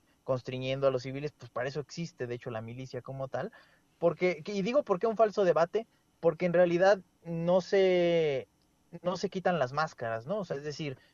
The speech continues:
si tú estás del lado del es-, del concepto de Estado de Derecho, liberal, democrático, pues de alguna manera tienes poco que decir contra la forma en que se estructure la Guardia Nacional como una policía, digamos, a nivel federal.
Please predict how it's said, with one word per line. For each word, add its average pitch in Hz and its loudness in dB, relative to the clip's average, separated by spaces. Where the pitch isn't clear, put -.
si 151 -12
tú 240 0
estás 233 4
del 202 6
lado 180 6
del 135 2
es-, 123 -6
del 123 -4
concepto 147 -2
de 127 -4
Estado 139 2
de 123 -6
Derecho, 131 -4
liberal, 117 -4
democrático, 131 -6
pues 220 -10
de 240 8
alguna 240 4
manera 226 6
tienes 220 -4
poco 202 2
que 202 0
decir 180 -4
contra 147 0
la 117 0
forma 170 0
en 165 -4
que 131 -8
se 131 -14
estructure 131 -6
la 117 -2
Guardia 143 2
Nacional 135 -4
como 143 -10
una 143 -4
policía, 123 -6
digamos, 123 -6
a 113 -12
nivel 104 -12
federal. 143 -6